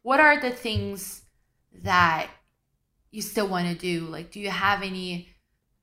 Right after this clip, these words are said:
career or life plans that you're, s-, you're, you know, like, when you look into your future, like, are,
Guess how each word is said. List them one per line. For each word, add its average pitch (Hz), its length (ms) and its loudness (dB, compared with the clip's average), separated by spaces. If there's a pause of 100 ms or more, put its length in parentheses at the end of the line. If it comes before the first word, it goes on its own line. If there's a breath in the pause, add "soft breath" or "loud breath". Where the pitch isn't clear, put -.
(760)
career 277 480 4
or 202 60 4
life 180 360 2
plans 175 440 -6
that 151 380 -2 (720)
you're, 196 120 -10
s-, - 220 -12
you're, 185 260 -4 (360)
you 220 140 -4
know, 202 160 2
like, 190 220 -2
when 214 160 -2
you 214 80 2
look 214 160 -2
into 208 200 -6
your 190 100 -2
future, 190 340 -8
like, 180 220 -2
are, 180 140 0